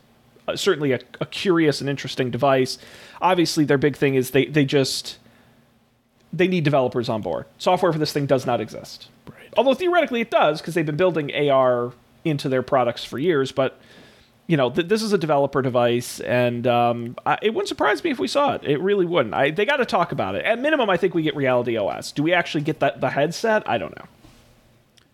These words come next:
Speaker 2: Yeah. Yeah,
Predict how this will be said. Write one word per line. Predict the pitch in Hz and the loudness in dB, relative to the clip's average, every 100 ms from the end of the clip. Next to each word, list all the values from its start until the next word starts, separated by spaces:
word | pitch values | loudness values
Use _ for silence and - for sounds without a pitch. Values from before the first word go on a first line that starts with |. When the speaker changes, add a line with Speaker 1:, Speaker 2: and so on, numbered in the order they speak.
| _ _ _ _ | _ _ _ _
Speaker 2:
Yeah. | 120 98 104 _ _ _ _ _ _ _ _ _ _ _ _ _ _ _ _ _ _ _ _ _ _ 113 113 | -18 -18 -18 _ _ _ _ _ _ _ _ _ _ _ _ _ _ _ _ _ _ _ _ _ _ _ -18
Yeah, | 104 | -16